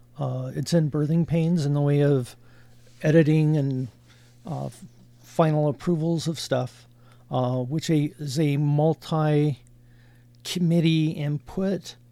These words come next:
looking at, um, all the facets of the port.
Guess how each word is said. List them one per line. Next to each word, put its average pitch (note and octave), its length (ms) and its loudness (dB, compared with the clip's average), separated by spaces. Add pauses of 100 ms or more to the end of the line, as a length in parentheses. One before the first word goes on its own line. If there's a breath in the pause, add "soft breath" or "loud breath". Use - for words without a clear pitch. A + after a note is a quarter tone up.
(140)
looking D3+ 320 -4
at, B2+ 240 -4 (640)
um, D3+ 300 -6 (1160 soft breath)
all F3 200 8
the D3+ 100 0
facets C3+ 480 -2
of B2 80 -4
the A#2+ 60 -8
port. B2+ 420 -8